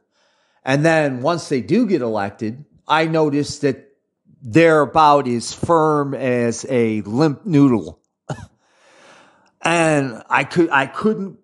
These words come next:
put two and two together. And then I discovered YouTube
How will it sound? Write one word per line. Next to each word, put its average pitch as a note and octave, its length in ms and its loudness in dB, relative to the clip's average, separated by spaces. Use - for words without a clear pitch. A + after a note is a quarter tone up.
put - 320 -2
two G3 260 0
and D#3 100 -4
two F#3 200 0
together. B2+ 540 0
And D3+ 180 0
then E3 580 -2
I D#3 140 2
discovered D#3 640 0
YouTube C#3 720 0